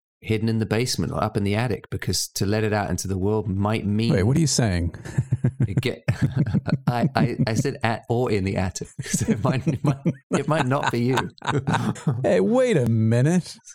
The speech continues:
Speaker 1: See what I did there? <laughs>
Speaker 2: I do. It's clever.
Speaker 1: That's what, that's what, but I mean, we've all done it. I've got, I've got stuff sitting on hard drives I'll never share.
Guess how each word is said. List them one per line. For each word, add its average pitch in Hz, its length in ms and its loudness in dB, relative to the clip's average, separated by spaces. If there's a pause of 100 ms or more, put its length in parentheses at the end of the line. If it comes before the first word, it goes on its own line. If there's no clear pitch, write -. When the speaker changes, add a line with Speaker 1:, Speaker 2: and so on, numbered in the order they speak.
(160)
Speaker 1:
See - 200 0
what 139 100 4
I 139 60 2
did 147 220 0
there? 104 220 0
<laughs> - 40 0 (260)
Speaker 2:
I 139 80 4
do. 131 360 2 (300)
It's - 100 -10
clever. 117 260 2
Speaker 1:
That's 180 160 0
what, 185 160 2
that's 196 240 0
what, 170 300 0
but 170 120 2
I 160 60 2
mean, 160 220 0
we've 147 180 2
all 160 120 2
done 170 200 2
it. 104 100 0
I've 127 240 0
got, 117 200 0
I've 135 200 0
got 135 180 0 (480)
stuff 117 240 -2
sitting 113 260 2
on 107 80 2
hard 139 260 0
drives 98 280 0
I'll 104 140 2
never 104 240 0
share. 127 440 0